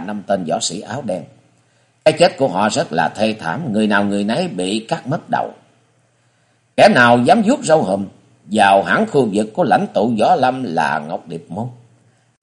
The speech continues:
Kẻ sát nhân lấy đầu người đi là có mục đích gì? Bản lãnh như võ sĩ áo gấm mà sao không lộ ra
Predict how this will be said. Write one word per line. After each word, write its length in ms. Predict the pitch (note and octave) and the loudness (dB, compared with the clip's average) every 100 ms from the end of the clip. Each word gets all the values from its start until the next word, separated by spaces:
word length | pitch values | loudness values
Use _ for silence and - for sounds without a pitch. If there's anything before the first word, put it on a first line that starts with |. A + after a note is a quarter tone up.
| _ _ _ _ _ _ | _ _ _ _ _ _
Kẻ 100 | B2+ | 2
sát 280 | C3+ E3 A#2+ | 6 4 4
nhân 240 | B2 A2+ | 4 4
lấy 200 | A2+ E3+ A#2 | 4 4 4
đầu 160 | F2+ | 2
người 280 | F2 F2 E2+ | 0 -4 -6
đi 300 | G#2 B2 A#2+ | -2 -2 -2
là 400 | E2+ E2+ D2+ D2+ | -2 -2 -4 -2
có 100 | - | -2
mục 240 | A2 E2 - | -2 -2 -2
đích 220 | F3+ - | -2 -6
gì? 220 | D2 C2 _ _ _ _ _ _ _ _ _ _ _ _ _ _ | -18 -18 _ _ _ _ _ _ _ _ _ _ _ _ _ _
Bản 200 | - A#2+ | 4 6
lãnh 240 | D3 E3 A3 | 6 6 4
như 360 | D3 C3+ B2+ G2+ | 4 4 4 4
võ 120 | G#2+ | 4
sĩ 160 | D#3 A2 | 4 0
áo 240 | A#2+ D#3+ | 2 0
gấm 300 | D#3+ C3+ G3+ D#3+ | 2 0 0 0
mà 300 | F#2+ F#2+ F#2 | 4 4 4
sao 220 | - D3+ | 2 0
không 260 | D#3 D3+ | 2 2
lộ 220 | F2 G2+ A2+ | 4 4 4
ra 300 | A2+ G2+ | 4 4